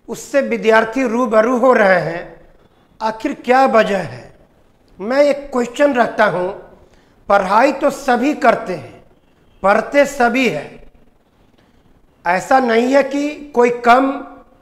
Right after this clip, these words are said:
कोई ज़्यादा तो ज़रूर है, लेकिन अपने तरफ से प्रयास तो सब कर रहे हैं, थोड़ा कम या ज़्यादा प्रयास तो सभी कर रहे हैं, पढ़ाई तो सभी कर रहे हैं, लेकिन ऐसे खुश नसीबों की संख्या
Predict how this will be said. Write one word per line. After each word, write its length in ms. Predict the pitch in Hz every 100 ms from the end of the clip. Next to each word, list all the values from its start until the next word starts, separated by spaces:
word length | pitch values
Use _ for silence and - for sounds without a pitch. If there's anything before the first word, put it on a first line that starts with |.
| _ _ _ _ _ -
कोई 120 | 202
ज़्यादा 420 | 175 208 214 269
तो 160 | 269 233
ज़रूर 360 | 220 240 285
है, 500 | 180 175 208 - - _ _ -
लेकिन 300 | 214 220 269
अपने 360 | 208 - 254 285
तरफ 320 | 269 247 -
से 160 | -
प्रयास 580 | 269 240 220 233 254 254
तो 80 | 277
सब 320 | 269 294 277 -
कर 120 | 277
रहे 280 | 277 262 277
हैं, 360 | - - - _ _ _ _ - -
थोड़ा 260 | 233 247
कम 300 | 254 247 247
या 140 | 269 269
ज़्यादा 360 | 262 262 277 294 - - - _ _ _ _
प्रयास 480 | 196 196 214 240 -
तो 80 | 240
सभी 360 | - 202 208 254
कर 200 | 285 262
रहे 260 | 262 277
हैं, 180 | 262 285 - - - - _ -
पढ़ाई 380 | 190 185 226 254
तो 160 | 254
सभी 380 | - 220 214 269
कर 200 | - 262
रहे 280 | 269 262 277
हैं, 360 | 269 294 - - _ _ _ _ _
लेकिन 480 | 214 240 294 302 - - - _ _ 185
ऐसे 380 | 196 202 277 277
खुश 320 | - 269 -
नसीबों 540 | 247 220 - 233 262 277
की 160 | 277
संख्या 680 | - 262 233 233 214 180